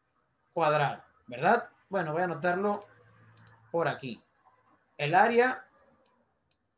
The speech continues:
es igual a A cuadrada. Aquí abajo,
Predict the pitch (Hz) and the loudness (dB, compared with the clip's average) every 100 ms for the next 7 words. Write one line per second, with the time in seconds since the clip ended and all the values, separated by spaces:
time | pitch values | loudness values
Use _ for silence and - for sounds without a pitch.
0 | _ _ - 180 180 190 175 175 180 185 | _ _ -8 -6 -4 -4 2 4 4 2
1 | - _ _ 143 135 - - _ _ _ | -10 _ _ -4 -4 -6 -18 _ _ _
2 | _ _ _ _ - 139 123 117 151 175 | _ _ _ _ -12 -10 -8 -4 -4 -2
3 | 196 147 - _ _ _ _ _ _ _ | -2 -2 -8 _ _ _ _ _ _ _
4 | _ _ _ - 143 175 185 196 - 135 | _ _ _ -8 -4 2 4 4 2 -8